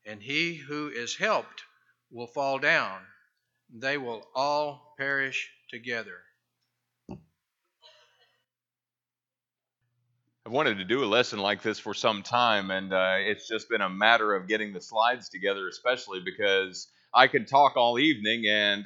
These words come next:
Speaker 2: I don't think that a lesson like this would really make a whole lot of sense if it was that you didn't have a visual in order to do that. So, again, I've tried, done my best to try and, uh,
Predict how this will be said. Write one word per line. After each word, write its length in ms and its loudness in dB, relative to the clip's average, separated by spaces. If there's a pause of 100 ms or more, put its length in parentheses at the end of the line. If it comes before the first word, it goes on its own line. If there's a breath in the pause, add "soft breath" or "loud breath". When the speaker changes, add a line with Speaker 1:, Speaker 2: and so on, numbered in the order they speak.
Speaker 2:
I 60 6
don't 260 0
think 200 -2
that 80 -6
a 60 -4
lesson 300 0
like 200 -2
this 180 -4
would 160 -12
really 240 -4
make 260 -2
a 40 -2
whole 260 -4
lot 140 6
of 80 -12
sense 280 -6
if 120 -14
it 120 -12
was 320 2
that 140 -20
you 80 -14
didn't 200 -4
have 160 2
a 120 -12
visual 520 -2
in 100 -12
order 180 -2
to 100 -14
do 220 -2
that. 220 2
So, 340 0 (340 soft breath)
again, 220 6
I've 160 8
tried, 300 4
done 160 6
my 100 8
best 280 4
to 60 -10
try 260 2
and, 120 -2
uh, 100 0